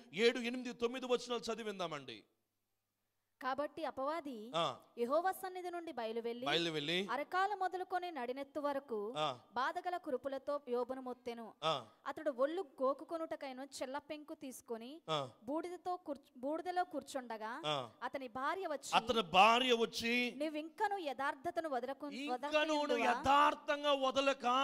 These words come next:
Speaker 2: యుందువా?
Speaker 1: ఉందువా?
Speaker 2: దేవుని దూషించి
Speaker 1: దేవుణ్ణి దూషించి
Speaker 2: మరణము కమ్మనెను."
Speaker 1: మరణము తెచ్చేసుకో బాబు అంటుంది భార్య. అప్పుడు యో-, ఇక యోబు
Speaker 2: అన్-,
Speaker 1: ఏమంటున్నాడు చూడండి.
Speaker 2: అందుకతడు,
Speaker 1: అందుకు అతడు,
Speaker 2: "మూర్ఖురాలు మా-, మాట్లాడునట్లు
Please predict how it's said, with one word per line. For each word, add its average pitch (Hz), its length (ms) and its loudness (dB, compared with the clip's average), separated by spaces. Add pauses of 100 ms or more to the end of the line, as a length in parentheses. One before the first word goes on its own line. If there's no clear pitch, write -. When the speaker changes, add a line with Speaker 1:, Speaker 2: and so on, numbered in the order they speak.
(260)
Speaker 2:
యుందువా? 247 640 -2
Speaker 1:
ఉందువా? 208 760 4
Speaker 2:
దేవుని 392 300 -2
దూషించి 277 920 -6
Speaker 1:
దేవుణ్ణి 294 720 2
దూషించి 269 1080 0
Speaker 2:
మరణము 285 400 -4
కమ్మనెను." 262 720 -10
Speaker 1:
మరణము 220 540 0
తెచ్చేసుకో 220 560 -8
బాబు 190 320 -2
అంటుంది 170 420 -10
భార్య. 123 440 -12 (880)
అప్పుడు 170 280 2
యో-, 156 280 0
ఇక 143 120 -8
యోబు 185 280 -2
Speaker 2:
అన్-, - 80 0
Speaker 1:
ఏమంటున్నాడు 175 340 -6
చూడండి. 196 320 0
Speaker 2:
అందుకతడు, 254 840 0
Speaker 1:
అందుకు 247 360 6
అతడు, 254 520 8
Speaker 2:
"మూర్ఖురాలు 392 540 4
మా-, 339 320 -2 (140)
మాట్లాడునట్లు 285 960 -2